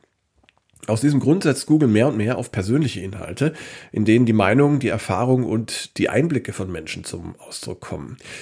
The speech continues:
Das zeigt sich zum Beispiel anhand des, äh, neuen Perspective-Filters, der bisher erst für Google-Nutzer in den U S A verfügbar ist. Und hier erscheinen dann Beiträge aus sozialen Medien,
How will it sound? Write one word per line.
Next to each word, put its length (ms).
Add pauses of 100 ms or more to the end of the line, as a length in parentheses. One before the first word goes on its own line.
(260)
Das 160
zeigt 180
sich 80
zum 140
Beispiel 380
anhand 440
des, 400
äh, 140
neuen 360
Perspective-Filters, 1300
der 400
bisher 320
erst 240
für 220
Google-Nutzer 1400
in 160
den 200
U 160
S 140
A 160
verfügbar 480
ist. 320
Und 160
hier 220
erscheinen 480
dann 120
Beiträge 540
aus 160
sozialen 400
Medien, 400